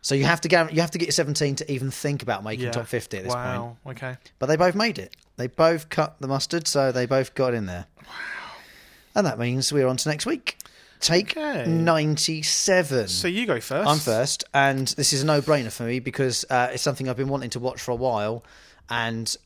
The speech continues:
Speaker 1: it turns out that they have put the entire first episode on Facebook.
Speaker 2: What? <laughs>
Speaker 1: It, don't ask. N B C's,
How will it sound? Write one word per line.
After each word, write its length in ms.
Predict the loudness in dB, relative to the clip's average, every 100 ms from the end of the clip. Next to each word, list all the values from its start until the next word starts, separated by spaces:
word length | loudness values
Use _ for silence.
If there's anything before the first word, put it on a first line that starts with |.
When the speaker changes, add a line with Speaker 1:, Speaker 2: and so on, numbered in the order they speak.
| _
Speaker 1:
it 160 | -4 0
turns 320 | 0 0 0
out 220 | -2 -2
that 140 | -6 -2
they 160 | -2
have 160 | -2 -8
put 160 | -10
the 80 | -8
entire 420 | -8 -6 -4 -2
first 320 | -2 -4 -4 -4
episode 420 | -6 -4 -4 -4
on 80 | -8
Facebook. 680 | -6 -4 -4 -6 -6 -8 _ _ _ _ -8
Speaker 2:
What? 260 | -8 -8 -16 -20 -12 -6
<laughs> 100 | -6 -8 _ -4
Speaker 1:
It, 140 | 0
don't 140 | 2 2
ask. 340 | 0 -4 -8 -6 -2
N 180 | 0
B 140 | 2 2
C's, 680 | 2 2 0 -4 -2 -2